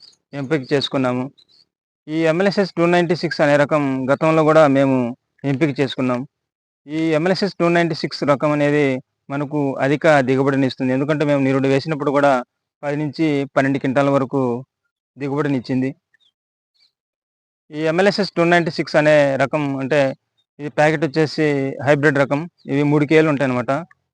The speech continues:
ఈ ఎంఎల్ఎస్ టూ నైంటీ సిక్స్ అనే రకాన్ని నేను, ఆ, స్క్రీన్లో డిస్‌ప్లే చేస్తాను. ఈ ఎంఎల్ఎస్ఎస్ టూ నైంటీ సిక్స్ అనే రకంలో, అంటే, ప్యాకెట్ వచ్చేసి మూడు కేలు ఉంటాయన్నమాట. మనకు ఎకరానికి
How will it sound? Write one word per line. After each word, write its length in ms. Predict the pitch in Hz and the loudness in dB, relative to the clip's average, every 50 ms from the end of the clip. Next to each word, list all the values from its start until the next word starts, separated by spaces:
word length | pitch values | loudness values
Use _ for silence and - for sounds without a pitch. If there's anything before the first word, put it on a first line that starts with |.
| _ _ _ _ _ _ _ _ - | _ _ _ _ _ _ _ _ -14
ఈ 160 | 139 135 139 | -10 -8 -6
ఎంఎల్ఎస్ 460 | 143 143 139 139 156 160 147 - - | -4 -2 -2 0 0 -2 -2 -4 -6
టూ 120 | - 151 | -4 -4
నైంటీ 300 | 151 156 151 151 135 143 | -2 0 0 -2 -2 -6
సిక్స్ 220 | 131 143 131 - - | -8 -8 -6 -4 -2
అనే 140 | 135 135 131 | -2 0 0
రకాన్ని 300 | 139 - 147 143 139 135 | 0 0 -2 -2 -2 -2
నేను, 340 | 131 127 127 127 127 131 - - _ _ - 135 | -4 -4 -4 -6 -6 -8 -10 -16 _ _ -12 -10
ఆ, 80 | 127 127 | -10 -10
స్క్రీన్లో 460 | - - - 151 156 151 147 143 139 | -8 -4 0 2 2 4 4 4 4
డిస్‌ప్లే 360 | 127 131 - - 147 143 131 | 2 0 -2 0 0 2 2
చేస్తాను. 360 | 127 117 - 131 123 120 135 _ _ _ _ _ _ _ _ _ _ _ 139 | 0 -2 -2 -4 -4 -4 -6 _ _ _ _ _ _ _ _ _ _ _ -10
ఈ 60 | 147 | -6
ఎంఎల్ఎస్ఎస్ 460 | 151 160 165 180 190 - - 202 180 | -6 -2 -2 0 -2 0 -2 -4 -4
టూ 140 | - - 165 | -2 -2 0
నైంటీ 320 | 165 170 170 165 147 170 | 2 2 2 2 2 0
సిక్స్ 340 | 151 - - 143 - - - 147 143 135 127 127 120 - _ _ - | -2 -2 -4 -6 -4 -4 -2 -2 0 0 0 -2 -4 -8 _ _ -6
అనే 240 | 135 139 143 143 135 | -2 0 2 2 2
రకంలో, 520 | 127 131 120 139 139 139 139 139 135 127 - _ - 147 | 2 0 0 -2 -2 0 2 0 0 0 -4 _ -10 -8
అంటే, 380 | 139 131 147 139 135 127 - _ _ _ _ _ _ _ _ _ _ _ _ _ _ _ _ _ _ _ _ _ _ _ _ _ _ _ _ _ _ _ _ _ - - | -4 0 0 0 0 0 -4 _ _ _ _ _ _ _ _ _ _ _ _ _ _ _ _ _ _ _ _ _ _ _ _ _ _ _ _ _ _ _ _ _ -16 -14
ప్యాకెట్ 380 | 143 - 147 151 156 170 151 170 | -6 0 0 2 2 2 0 -2
వచ్చేసి 360 | 147 151 170 151 - 180 170 | 0 0 0 0 2 2 2
మూడు 220 | 151 143 143 139 123 | 4 2 2 0 2
కేలు 160 | - 147 143 | 2 2 2
ఉంటాయన్నమాట. 360 | 143 123 131 131 127 123 139 | 2 0 0 0 0 0 0
మనకు 280 | 147 143 135 135 123 139 | 0 0 0 0 2 2
ఎకరానికి 800 | 139 139 139 160 165 165 165 156 156 160 151 139 143 143 151 | 2 2 4 4 4 4 2 0 -2 -2 0 0 -2 -4 -6